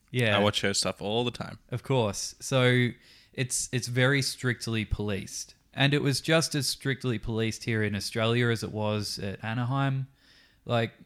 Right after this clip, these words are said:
Speaker 1: I went there for my appointed interview session and, like,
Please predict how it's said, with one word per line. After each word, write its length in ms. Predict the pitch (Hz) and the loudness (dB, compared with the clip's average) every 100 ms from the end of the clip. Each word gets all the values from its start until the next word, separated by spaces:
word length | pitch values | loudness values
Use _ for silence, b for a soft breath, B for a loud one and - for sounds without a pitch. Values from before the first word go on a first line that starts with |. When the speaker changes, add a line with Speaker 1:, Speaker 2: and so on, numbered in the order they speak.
| - | -2
Speaker 1:
I 80 | 127 | 0
went 260 | 123 139 | 2 0
there 200 | 135 127 | 2 0
for 140 | 117 123 | 0 0
my 160 | 117 | 0
appointed 800 | 104 - 123 120 107 113 107 98 - | 0 -2 0 0 0 0 0 -2 -4
interview 380 | 127 139 120 107 | -2 0 -2 -4
session 580 | - 95 98 - 101 101 | -4 -4 -6 -4 -4 -4
and, 320 | 101 107 107 | -2 -4 -2
like, 260 | 107 104 | -2 -4